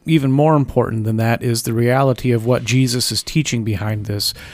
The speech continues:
Uh, we, we just talked about, uh, Jesus dealing with the Sabbath day and, and what's meant by remember the Sabbath day, by keeping it holy. And, uh, part of that then, as we see in the,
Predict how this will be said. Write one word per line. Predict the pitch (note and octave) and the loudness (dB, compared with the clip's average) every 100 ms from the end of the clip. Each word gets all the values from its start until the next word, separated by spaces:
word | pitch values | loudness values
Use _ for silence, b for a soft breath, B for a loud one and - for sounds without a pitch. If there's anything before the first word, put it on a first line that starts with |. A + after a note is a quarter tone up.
| B B - | B B -2
Uh, | A2+ | 2
we, | B2 B2 | 2 2
we | C3 | 2
just | C3 C3+ - | 2 2 4
talked | C3+ C3+ | 4 4
about, | C3+ A#2+ A#2 A#2 | 0 2 2 2
uh, | A#2 A2 | 0 0
Jesus | A2 B2 C3 B2 A#2 | 0 2 2 2 -2
dealing | - B2 B2+ B2+ | -2 0 2 2
with | A#2+ - | -2 -2
the | |
Sabbath | G#2 C#3 C3+ B2 - | 0 2 4 2 -2
day | - A2 G#2 | -2 0 0
and, | G#2 A2 | 0 -2
and | A2 G#2+ | -2 2
what's | B2+ - | 2 2
meant | - A#2+ C3 B2 - | 0 2 2 2 0
by | A#2 A2+ | 0 2
remember | A2+ A2 A#2+ A#2+ | 2 2 2 2
the | A2+ A#2 | 0 0
Sabbath | - A#2 A2 G#2+ | 2 2 0 0
day, | A#2 | -2
by | G#2 G#2+ | 0 -2
keeping | - C#3+ C#3 B2 | -2 0 0 -2
it | A2+ | -4
holy. | - C#3+ C#3+ A2+ G#2 B B B B | 0 2 2 2 -2 B B B B
And, | - A#2+ A#2+ A#2+ A#2 | 0 2 4 2 0
uh, | A2+ A2 A2 G#2 B B B - | 0 0 0 -4 B B B -6
part | - E3 F#3+ | 4 6 8
of | D#3+ | 6
that | A#2+ A#2+ B2 | 4 4 2
then, | A#2 B2+ | 2 2
as | B2+ A2+ | 2 0
we | A#2+ | 0
see | - - C#3+ C#3+ | 0 0 2 2
in | - C3 B2 A#2 | 0 -2 0 0
the, | A#2+ A#2 A#2 A2+ | 2 2 2 -2